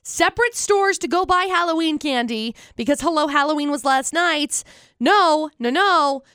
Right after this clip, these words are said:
Christmas starts the day of Halloween because neither one of us could find Halloween candy. Heaven forbid you get a Reese's pumpkin.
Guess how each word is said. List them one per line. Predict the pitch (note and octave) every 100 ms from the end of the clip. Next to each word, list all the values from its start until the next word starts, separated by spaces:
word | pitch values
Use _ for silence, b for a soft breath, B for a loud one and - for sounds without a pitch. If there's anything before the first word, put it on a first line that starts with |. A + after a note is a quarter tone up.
| b
Christmas | D#4+ F#4 - F#4+ -
starts | F4 D#4+ -
the | C#4
day | F#3+ C4+ D4+
of | C#4
Halloween | B3 C4+ C4+ B3+ B3 A#3+ F#3+ D#3+ - _ _ -
because | C4+ - G4 G#4 G#4 G4+ - - b b A3
neither | A#3+ C#4+ E4 F4+
one | F#4 F4
of | D4
us | C#4
could | - B3+
find | A#3 G#3+ G#3+
Halloween | F#3+ G3+ A3 A3 A3
candy. | G3+ F#3 E3+ D#3+ - B B
Heaven | D4+ F#4+ A4+
forbid | A4+ A4 G4+ G4+ G#4
you | -
get | F4
a | E4+
Reese's | D4 E4+ F#4 -
pumpkin. | G#4 A4 - E4 D4+ C#4